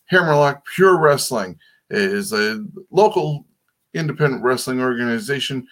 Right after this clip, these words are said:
happening here in London, Ontario, and surrounding areas. And if you missed our last show the other weekend, just this past weekend in Strathroy, you missed a really great show,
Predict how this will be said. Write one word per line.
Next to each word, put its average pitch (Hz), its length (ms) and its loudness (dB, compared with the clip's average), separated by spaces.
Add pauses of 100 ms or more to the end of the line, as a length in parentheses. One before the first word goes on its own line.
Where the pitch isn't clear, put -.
(380)
happening 127 400 0
here 170 300 4
in 139 460 -2
London, 127 360 -2
Ontario, 120 800 0 (260)
and 113 380 -4
surrounding 107 560 -4
areas. 139 500 4 (400)
And 110 480 -2 (220)
if 120 160 -8
you 143 140 -2
missed 147 440 0 (260)
our 123 220 4
last 139 380 4
show 143 460 -2 (520)
the 120 300 -2
other 127 480 -2 (640)
weekend, 156 640 -4 (440)
just 123 200 -12
this 123 120 -12
past 131 280 -2
weekend 147 380 -4
in 120 140 -6
Strathroy, 131 680 -2
you 135 160 -8
missed 135 400 -6
a 117 80 -8
really 139 460 -4
great 127 280 0
show, 127 380 2